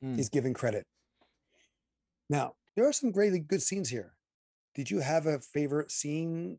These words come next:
Speaker 1: The prison. Because, for one, yes, we got the scene with the helicopter and the trailers, and, and that was
Speaker 2: Mm-hmm.
Speaker 1: there. But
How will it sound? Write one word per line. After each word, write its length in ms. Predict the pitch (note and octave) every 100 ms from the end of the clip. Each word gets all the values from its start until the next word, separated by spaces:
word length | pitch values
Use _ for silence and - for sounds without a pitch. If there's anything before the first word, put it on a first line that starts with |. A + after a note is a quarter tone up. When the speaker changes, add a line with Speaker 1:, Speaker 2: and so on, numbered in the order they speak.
| -
Speaker 1:
The 80 | A2
prison. 480 | B2+ A2+ G2+ F#2 F#2 _ _ _ _
Because, 500 | A#2 A2+ C3+ B2 A2+ - _
for 180 | - B2
one, 500 | C#3+ F#3 C3 A#2+ A2 _ _ _ _ _ _ _
yes, 260 | A#2 G#2+ -
we 80 | G#2
got 220 | A2 G#2
the 340 | A2 G2+ G2
scene 240 | - G#2 G2+
with 120 | F#2+
the 60 | F#2+
helicopter 600 | A2 F#2+ - G#2 F#2+ G2
and 100 | F#2+
the 80 | F2
trailers, 640 | - F2+ F2+ F2+ F#2 -
and, 220 | F#2+ F2 -
and 460 | G2 F2 F#2+ F#2
that 140 | G#2 A#2
was 100 | G#2+
Speaker 2:
Mm-hmm. 80 | A2
Speaker 1:
there. 260 | G2 F2 - - _ _ _
But 320 | A#2+ A2+ -